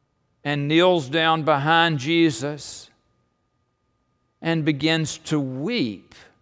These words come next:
there in the presence of all who are gathered. And she takes her tears and her hair and begins to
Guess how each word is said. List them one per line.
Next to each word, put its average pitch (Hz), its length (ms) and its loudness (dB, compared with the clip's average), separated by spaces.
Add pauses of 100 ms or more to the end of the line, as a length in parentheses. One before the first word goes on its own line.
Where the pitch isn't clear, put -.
(920)
there 170 460 4
in 165 100 0
the 165 80 -2
presence 233 500 -4
of 226 160 2
all 277 280 4
who 285 100 6
are 453 100 8
gathered. 233 680 4 (1600)
And 202 120 0
she 233 180 0
takes 233 340 4
her 214 100 4
tears 247 960 -4 (1500)
and 202 160 0
her 214 180 6
hair 233 460 6
and 190 160 0
begins 208 540 -2
to 202 220 0